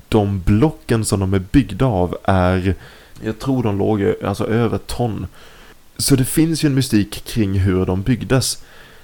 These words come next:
Eh, grejen är att det är ganska lätt att hitta alternativ. Man har kommit på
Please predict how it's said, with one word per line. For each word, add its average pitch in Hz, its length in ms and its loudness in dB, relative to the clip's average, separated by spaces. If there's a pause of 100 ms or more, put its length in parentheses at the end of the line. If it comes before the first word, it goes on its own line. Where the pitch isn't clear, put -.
(380)
Eh, 107 200 4 (140)
grejen 151 500 2
är 92 120 2
att - 340 -6 (280)
det 107 180 0
är 110 60 4
ganska 143 520 0
lätt 156 760 0
att 110 160 -2
hitta 98 560 -2 (360)
alternativ. 101 840 0
Man 95 200 -2
har 110 80 0
kommit 156 360 -2
på 139 340 2